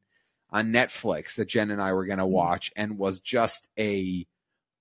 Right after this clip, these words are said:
Speaker 1: total shit show that Netflix could not get. Jen has a whole conspiracy theory, but I, I think it's, I think it's, uh, I think it's wrong just because of the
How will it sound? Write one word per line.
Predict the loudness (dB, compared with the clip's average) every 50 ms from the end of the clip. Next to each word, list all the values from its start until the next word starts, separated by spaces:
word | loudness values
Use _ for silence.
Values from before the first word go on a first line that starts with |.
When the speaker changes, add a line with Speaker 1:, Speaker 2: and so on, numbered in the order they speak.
| _ _ _ -8
Speaker 1:
total | -8 -6 -6 -2 6 8 10 10 12 12 10 10 8
shit | 4 2 4 4 4 4 4
show | 2 2 2 2 2 0 -4 -4 -2
that | -2 0 2
Netflix | 2 2 0 0 -4 -4 -4 -4 -4
could | -2 -2 -2 0 0
not | 4 6 6 8 6 6 4 2
get. | 2 4 4 4 2 0 -2 _ _ _ -20 -20 -20 _ _ 2
Jen | 4 6 6 6 4 2
has | 2 4
a | 4 4
whole | 4 4 2
conspiracy | 0 -2 -4 -4 -2 2 4 4 4 4 2 -4 -6
theory, | -2 -2 0 0 0 0
but | 0 0 2 2
I, | 2 2 2 0
I | -2
think | -2 -4 -6 -4 -2
it's, | -4 -4 -4 -8 -12 -12 _ _ _ _ _ _ _ _ _ _ _ -10
I | -10 -8
think | -4 -4 -4 -2 -2
it's, | -4 -4 -4 0 2
uh, | 2 2 4 2 0 0 -2 -4 -6 -8 -10 _ -4
I | -4 -2
think | -2 -2 -2 -2
it's | -4 -4 -2
wrong | 2 4 6 6 6 4 2
just | -4 -6 -6
because | -4 -2 -2 -2 -2
of | -4 -8 -12 _ _ _ _ -12 -12 -10 -6
the | -2 -2 -2